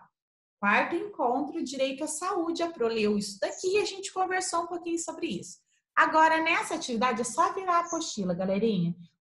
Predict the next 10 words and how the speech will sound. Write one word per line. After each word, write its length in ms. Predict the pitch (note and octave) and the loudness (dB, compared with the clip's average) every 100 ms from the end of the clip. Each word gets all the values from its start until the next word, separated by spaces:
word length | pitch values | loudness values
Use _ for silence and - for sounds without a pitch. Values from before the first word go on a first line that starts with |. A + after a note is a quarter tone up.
| - | 0
Ó, 220 | A3 F#3 - - _ - | 4 4 2 -10 _ 2
vamos 420 | B3+ D4 C#4 A3 | 4 4 2 -2
nos 160 | C4+ A#3 | -4 -4
divertir 720 | B3 G#3 G3 G3+ - D#4 E4+ | -4 -2 0 0 0 0 2
e 80 | F#4+ | 4
aprender. 760 | F#4 F#4 F#4+ G#4 A#3+ D3+ - _ _ _ _ _ - | 4 2 -2 -2 -2 -4 -10 _ _ _ _ _ -2
A 260 | D#4 F#4+ F4+ | 2 4 4
mãe 440 | D4+ E4+ A4+ A4 | 6 6 6 2
de 160 | G#3 F#3 | 0 -2
Luísa, 840 | F3 F3 G3 C4 G#3+ E3+ - - | -2 -2 0 2 2 0 -4 -12